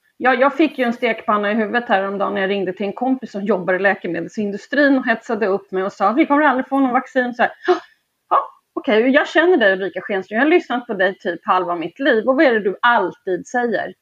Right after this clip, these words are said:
"Lita inte på vad som står i tidningen." Men när det kommer till vaccinationer, ja, då helt plötsligt. Så att jag har bytt sida. Jag, jag tar vad som helst. Jag är tyst. Jag sitter här och bara väntar på min tur nu.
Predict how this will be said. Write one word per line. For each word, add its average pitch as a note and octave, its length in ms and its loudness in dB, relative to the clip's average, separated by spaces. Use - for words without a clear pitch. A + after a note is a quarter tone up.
"Lita G#3 600 -2
inte C#4 320 4
på F3+ 120 -6
vad F3 160 -6
som B3+ 140 -14
står E3 380 -6
i D#3+ 80 -10
tidningen." C#4+ 560 2
Men C#4 140 4
när - 120 2
det A#3 100 -2
kommer A#3+ 240 0
till A#3 160 -4
vaccinationer, G3 1080 0
ja, - 320 -4
då G4+ 140 8
helt B3+ 180 2
plötsligt. G#3 380 -2
Så C#4+ 60 2
att C4+ 100 0
jag D4 100 2
har D4 120 2
bytt C4 180 -2
sida. G3+ 380 -2
Jag, C4+ 280 4
jag C4+ 260 4
tar C#4 160 2
vad A#3 200 4
som A#3 160 -8
helst. G#3 320 -4
Jag B3+ 100 4
är A#3+ 80 2
tyst. - 360 -6
Jag B3 160 -6
sitter A3+ 240 -10
här F#3+ 220 2
och - 60 -20
bara G3 140 4
väntar F#3+ 320 0
på - 120 -12
min F3+ 200 -10
tur F3 240 -10
nu. F3 120 -10